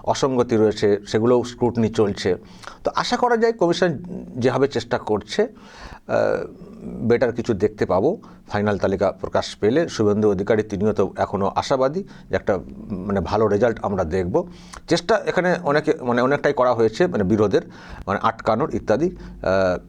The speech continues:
মানে, সেটা শেষ পর্যন্ত তারা সফল হবে না। যে তালিকা প্রকাশ পাবে এবং তারপরে তো ভোট সামনে চলে আসবে, সেখানে তো আরও টের পেয়ে যাবে এখানকার শাসক, এমনটাই আশাবাদী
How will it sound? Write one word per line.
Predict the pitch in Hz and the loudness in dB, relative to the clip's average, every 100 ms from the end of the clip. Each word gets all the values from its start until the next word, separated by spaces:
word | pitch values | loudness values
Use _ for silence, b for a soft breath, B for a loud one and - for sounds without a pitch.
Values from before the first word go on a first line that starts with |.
| - | -14
মানে, | - - | -12 -6
সেটা | - 113 | -2 0
শেষ | - 120 - | -2 -4 -4
পর্যন্ত | - 131 139 | -2 0 2
তারা | 117 107 | 0 -2
সফল | - 104 - 90 | -2 -2 -2 -2
হবে | 80 - | -4 -6
না। | 76 - B B B - | -8 -14 B B B -4
যে | |
তালিকা | 98 107 110 | 0 2 0
প্রকাশ | 107 101 143 - | -2 -2 -2 -2
পাবে | 156 180 | 2 4
এবং | 143 123 | 2 0
তারপরে | 107 95 104 95 | -2 0 0 -2
তো | 87 | -2
ভোট | 101 95 | -2 -4
সামনে | 92 98 113 | -2 0 0
চলে | 113 135 | 2 2
আসবে, | 156 165 233 226 B B - | 2 2 2 0 B B -14
সেখানে | - 107 123 | -8 -4 -2
তো | - | -2
আরও | - 95 107 | -2 0 0
টের | 107 98 85 | 2 0 2
পেয়ে | 90 90 | 2 2
যাবে | 101 160 98 | 2 0 -2
এখানকার | - 80 143 | -6 -4 -4
শাসক, | - 147 131 123 - | -2 -2 0 -2 0
এমনটাই | 107 190 180 175 | -2 0 -2 -2
আশাবাদী | 190 160 156 175 | 0 0 2 0